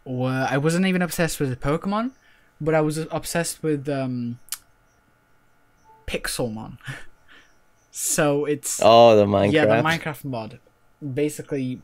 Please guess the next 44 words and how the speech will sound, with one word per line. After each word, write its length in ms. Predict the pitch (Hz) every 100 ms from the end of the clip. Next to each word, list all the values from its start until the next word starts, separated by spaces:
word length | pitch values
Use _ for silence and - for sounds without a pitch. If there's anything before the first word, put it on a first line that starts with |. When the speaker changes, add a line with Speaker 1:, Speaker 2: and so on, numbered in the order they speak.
| -
Speaker 1:
Pokemon, 640 | 151 139 147 131 120 113
but 120 | 127
in 120 | 127 127
Minecraft. 540 | 127 131 123 113 - - -
And 340 | 127 120 117 - _ -
I 80 |
was 180 | 127 123
addicted 440 | 127 120 - 147 127
to 100 | 135
watching 300 | 127 139 131
people 240 | 123 123
play 240 | - 131
it. 120 | 117 90 - _ _ _ _ _ _ _ _ _ _
Uh, 360 | 131 127 120 117 _ _ _ _ _ - - _ _ _ _ _ _
and 140 | - 135
I, 60 | 131 104 127 -
I, 80 |
I 20 | 123
had, 140 | 131
like, 200 | 127 123
a 40 |
phase 400 | 127 135 135 139
of, 100 | 127
like, 320 | 113 104 - - _ _
two, 300 | - 151 135
three 220 | 135 127
months 420 | 123 123 - -
where 100 | 120
I 40 | 110
used 220 | 117 113
to 100 | 120
watch 260 | 110 113 -
it 100 | 110
nonstop. 460 | 117 117 - 120 -
That's 240 | 127 139
where 100 | 147
I 140 | 131 123
got 180 | 120 120
most 220 | 120 -
of 40 |
my 100 | 117
knowledge 280 | 117 117 113
about 160 | 107 123
Pokemon. 400 | 120 113 117